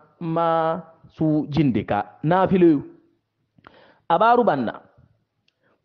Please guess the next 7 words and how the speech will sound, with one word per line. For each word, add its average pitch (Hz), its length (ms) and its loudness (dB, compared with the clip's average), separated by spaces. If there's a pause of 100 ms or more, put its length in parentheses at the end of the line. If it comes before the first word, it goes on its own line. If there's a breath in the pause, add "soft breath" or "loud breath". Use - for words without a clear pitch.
Nga 269 480 0
irpe 233 300 2
tamfo, 214 500 0 (760)
nga 233 100 2
gono 226 180 2
ko 214 200 2
hakachi, 196 720 -2